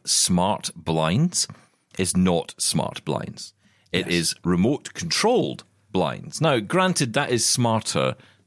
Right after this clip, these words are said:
Speaker 1: than having a little cable that you, you know, pull, a little chain that you pull
Speaker 2: Using
Speaker 1: on the
Speaker 2: your
Speaker 1: side.
Speaker 2: hands, by
Speaker 1: But
Speaker 2: hand, physically,
Speaker 1: You're still
Speaker 2: touching
Speaker 1: using
Speaker 2: them.
Speaker 1: your hands. You've got to pick up the remote control and press a button.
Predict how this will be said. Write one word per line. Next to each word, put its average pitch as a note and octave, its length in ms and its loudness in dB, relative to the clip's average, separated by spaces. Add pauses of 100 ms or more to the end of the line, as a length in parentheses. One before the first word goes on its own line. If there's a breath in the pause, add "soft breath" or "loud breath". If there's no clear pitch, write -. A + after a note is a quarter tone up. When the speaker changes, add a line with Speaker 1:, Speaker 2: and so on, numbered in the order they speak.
Speaker 1:
than F2 240 0
having F2+ 300 0
a D#2+ 60 2
little C#2+ 180 0
cable F2+ 460 0
that E2 160 -2
you, D#2 140 0
you D2+ 260 0
know, D2 140 0
pull, F#2+ 760 0
a D#2+ 60 -2
little E2 220 0
chain F#2 320 2
that - 100 0
you - 80 -6
pull A#2+ 240 -2
Speaker 2:
Using F2 220 2
Speaker 1:
on - 20 0
the F4+ 60 6
Speaker 2:
your F4+ 40 6 (120)
Speaker 1:
side. - 80 2
Speaker 2:
hands, E4 720 2 (180)
by E4 100 2
Speaker 1:
But F4+ 240 2
Speaker 2:
hand, C4+ 500 0
physically, D4 720 0
Speaker 1:
You're D#4 80 -2
still E4 240 4
Speaker 2:
touching E4+ 140 6
Speaker 1:
using D4 180 4
Speaker 2:
them. C4+ 140 6
Speaker 1:
your C4 80 6
hands. B3+ 160 4
You've A#3 80 -2
got C4 60 4
to A#3+ 60 4
pick A#3+ 220 -2
up A3 80 2
the G3 100 0
remote G3 200 2
control B3 420 2
and A3+ 100 4
press F3+ 200 2
a G3 80 4
button. C4+ 520 -2